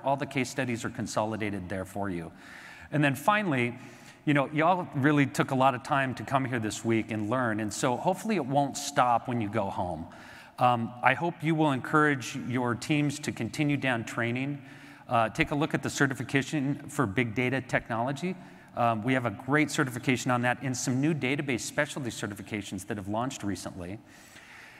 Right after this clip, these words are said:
And you can validate your expertise with that certification and build value into your career. And that's another, uh, you know, element of the equation here. A lot of people transition their careers over the last three years through this database migration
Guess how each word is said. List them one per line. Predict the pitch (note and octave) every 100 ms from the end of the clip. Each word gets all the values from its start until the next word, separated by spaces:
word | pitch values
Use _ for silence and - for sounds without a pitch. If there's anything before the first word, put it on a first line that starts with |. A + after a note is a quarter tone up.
| -
And | F3
you | F3+
can | F3+
validate | D#3 E3+ F#3+ E3+ D3
your | D3
expertise | - - B2+ E3 C3+
with | B2
that | B2 A#2
certification | - B2 - G2 C3+ C3 B2 A2+
and | G#2+
build | C#3 B2
value | B2+ C3 B2+ B2
into | B2 G#2 A#2
your | A2 B2
career. | - A#2 A#2 A#2+
And | G#2+
that's | C#3 -
another, | F3 D#3+ D#3 C3 A2 -
uh, | C3 B2 G#2 - - -
you | C3+
know, | A#2+
element | C3 D3+ C3+ A2 G2+
of | B2
the | A#2
equation | A2 - D#3 D#3 G#2+
here. | G2 F2+ - - - -
A | B2
lot | B2+ D3+
of | C3+
people | F3+ D#3
transition | - D3 C3+ C3 C3+ C#3
their | A#2+ G#2
careers | - D3 D3 G2+ - -
over | A#2
the | A2
last | A2+ A2+ -
three | B2+ A2
years | A2 G#2
through | - C3+
this | B2+ A#2
database | - B2 A#2 A#2+ A2
migration | A#2+ G#2+ G2+ G#2+ G#2+ A2+